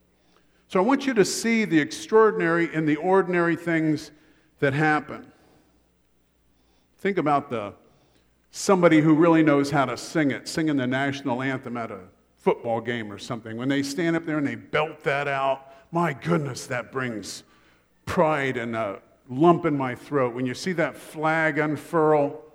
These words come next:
that's a very ordinary thing, but it can be very extraordinary in its meaning. You see, it's the ordinary things in your life that if you look at them for their meaning,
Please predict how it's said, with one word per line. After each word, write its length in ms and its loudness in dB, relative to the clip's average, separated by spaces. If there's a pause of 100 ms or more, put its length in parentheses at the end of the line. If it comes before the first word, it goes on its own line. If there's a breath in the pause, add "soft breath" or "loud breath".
(720)
that's 180 0
a 40 2
very 280 4
ordinary 480 2
thing, 300 2
but 100 2
it 80 -6
can 140 0
be 120 4
very 360 2
extraordinary 800 -2
in 120 0
its 200 -6
meaning. 400 0 (1300 soft breath)
You 60 -4
see, 220 2
it's 200 4
the 320 4
ordinary 680 4
things 400 0
in 100 0
your 120 -4
life 340 -6
that 140 0
if 120 -4
you 160 2
look 280 2
at 160 4
them 180 2
for 180 -4
their 140 0
meaning, 560 -2